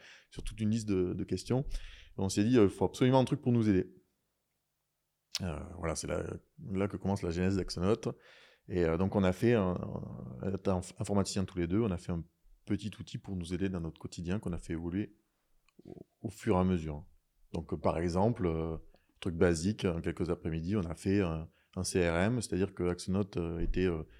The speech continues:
synchronisé à nos emails, à notre agenda.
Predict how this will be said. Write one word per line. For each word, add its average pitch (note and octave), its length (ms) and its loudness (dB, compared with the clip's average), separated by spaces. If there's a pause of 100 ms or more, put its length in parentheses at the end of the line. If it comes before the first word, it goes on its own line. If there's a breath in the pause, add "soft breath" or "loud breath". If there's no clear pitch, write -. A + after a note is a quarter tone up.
(260 soft breath)
synchronisé F#2 800 -2
à G#2 80 -2
nos F#2 120 0
emails, F2+ 360 -4 (1300)
à - 80 -6
notre G2 220 -2
agenda. F2 520 -2